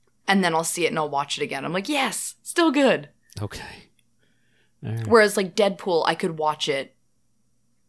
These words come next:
Speaker 1: every few months and I would laugh every time. So I could watch Deadpool more frequently, whereas Kick-Ass, like, I have to watch it very extended amount of time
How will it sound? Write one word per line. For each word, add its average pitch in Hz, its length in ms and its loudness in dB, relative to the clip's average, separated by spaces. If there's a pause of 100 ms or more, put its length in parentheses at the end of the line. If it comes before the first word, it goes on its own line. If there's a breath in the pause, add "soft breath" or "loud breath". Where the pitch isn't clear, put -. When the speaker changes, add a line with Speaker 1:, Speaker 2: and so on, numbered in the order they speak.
Speaker 1:
every 170 280 0
few 180 240 -2
months 143 340 -2
and 147 100 -2
I 139 80 -2
would 135 200 -6
laugh - 460 -4 (400)
every 147 260 -4
time. - 340 -8 (840)
So - 160 0
I 180 60 4
could 175 180 -2
watch 170 260 -2
Deadpool 160 440 -2
more 147 180 -4
frequently, 165 580 -6
whereas 151 340 -6
Kick-Ass, 147 540 -4
like, 151 120 -6
I 143 80 -4
have 151 340 -6
to 156 120 -2
watch 139 360 -2
it 139 280 -4 (1500)
very 175 420 2
extended 156 520 -2
amount 139 300 -6
of 139 80 -18
time 139 440 -8